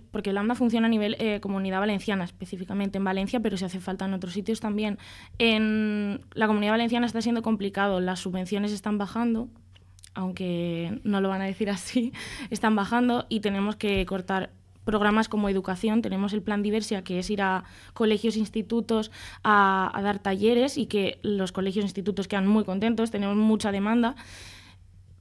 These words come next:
pero al final creo que podemos hacer en seis meses ochenta y dos talleres, que es una cantidad bajísima. Entonces se empieza a ver ya, eh,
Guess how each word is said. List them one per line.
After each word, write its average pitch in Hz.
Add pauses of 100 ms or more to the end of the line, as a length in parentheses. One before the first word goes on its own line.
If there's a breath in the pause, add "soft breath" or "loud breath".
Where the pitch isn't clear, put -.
(180)
pero 247
al 226
final 214 (840)
creo 247
que 220
podemos 220
hacer 214
en 220
seis 226
meses 214
ochenta 226
y 196
dos 196
talleres, 202
que -
es 190
una 190
cantidad 185
bajísima. 233 (460 loud breath)
Entonces 262
se 254
empieza 233
a -
ver 233
ya, 220 (180)
eh, 190